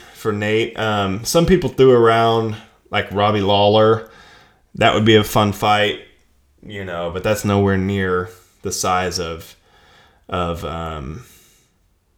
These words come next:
Conor. I mean, the Conor and the George Masvidal fights are huge. Um, you know, I, I,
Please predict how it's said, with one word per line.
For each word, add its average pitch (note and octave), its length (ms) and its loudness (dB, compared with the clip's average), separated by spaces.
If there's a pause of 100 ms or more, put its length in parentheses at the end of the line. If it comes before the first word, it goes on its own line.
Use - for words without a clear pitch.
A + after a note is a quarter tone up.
(380)
Conor. G2 460 -4
I - 80 -6
mean, F#2+ 360 -2
the G#2+ 160 0
Conor A#2 380 2
and A2 200 0
the G2+ 60 -4
George G2+ 240 0
Masvidal F2+ 460 -2
fights F#2+ 260 -4
are - 60 -10
huge. G2+ 640 -4 (500)
Um, D#3 520 2 (160)
you D#3 140 0
know, E3+ 140 8
I, E3+ 260 8 (220)
I, - 540 -2